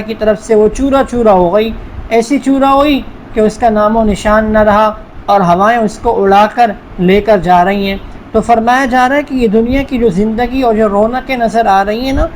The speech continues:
یہ بھی اسی طرح کیا ہے؟ ناپائیدار ہیں، پائیدار نہیں ہے ان کے، پائیداری نہیں ہے ان کے اندر بھی۔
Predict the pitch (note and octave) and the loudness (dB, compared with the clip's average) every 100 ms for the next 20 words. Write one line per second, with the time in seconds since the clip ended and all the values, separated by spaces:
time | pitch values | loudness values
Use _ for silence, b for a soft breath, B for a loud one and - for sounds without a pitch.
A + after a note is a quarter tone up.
0 | B B - G#3 C4+ C#4 A#3+ C4+ C4 B3 | B B -4 0 0 0 0 0 0 2
1 | A#3+ A3+ A3+ G#3 E3+ F3 F#3+ G3+ G3 G3+ | 2 0 0 0 -2 -2 -2 0 0 2
2 | G3 A3 A3 F#3+ C#3 - - - - - | 2 4 4 2 -4 -10 -18 -20 -14 -2
3 | G3 F#3+ G#3 A3+ A#3+ C4 D4 B3+ G#3 - | 0 2 2 2 0 -2 -2 0 0 0
4 | G3 F#3+ F#3+ F#3+ G3 G#3 A#3+ B3+ C#4+ C4+ | -2 -2 0 2 2 2 2 -2 -2 -2
5 | A3+ G#3+ G#3+ F#3 F3 D#3 D3 | -2 -2 -2 -2 -4 -4 -6